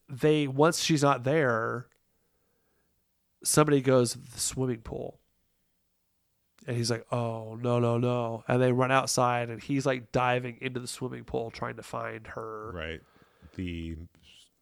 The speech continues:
Speaker 2: muddy.
Speaker 1: Yeah. And the, yeah, the swimming pool at this point is just a dug-out trench, a muddy trench, and then, like,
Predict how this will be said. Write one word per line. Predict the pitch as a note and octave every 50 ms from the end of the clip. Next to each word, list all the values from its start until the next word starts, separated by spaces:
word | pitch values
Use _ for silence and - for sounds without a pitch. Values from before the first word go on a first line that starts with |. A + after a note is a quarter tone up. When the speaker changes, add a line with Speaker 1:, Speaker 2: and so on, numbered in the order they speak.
| _ _ _ _ _ _ _ _ _ _ _ _ -
Speaker 2:
muddy. | G2+ F2+ F2+ F2 F2+ F#2 F#2 F#2 F#2+ G2 G2 G2 F#2+ F#2 F2+ F2+ F2+ E2+ D2
Speaker 1:
Yeah. | D3 C#3+ C3 A#2+ B2 A#2+ -
And | - D3+ D#3
the, | E3+ F3 E3
yeah, | F#3+ F3 D3
the | C3+ C#3+
swimming | - - G#3+ A#3+ C4+ B3+
pool | G3 G3+
at | F#3+ D3
this | E3 D3+
point | - - F3 E3+ D3 D3
is | D3+ C3 B2+ C3
just | A#2+ - - E3 F3 F3 - -
a | C#3+ C3
dug-out | B2+ A#2+ A2+ A2+ - D3+ C#3+ C#3+ D3+ C#3+ D#3 - C#3 C3 C3 C3 C3 - -
trench, | - - - - C#3+ C#3 C3 B2 A#2 A#2+ - - - - - - - - -
a | C3+ B2
muddy | B2 B2 B2+ B2+ C#3 D3+ D#3 E3 D#3+
trench, | D3 - - - C#3+ C3 B2 B2 A#2+ - - -
and | C3+ B2+ B2
then, | B2+ B2+ B2+ B2+ B2
like, | B2+ A#2+ B2 B2 - -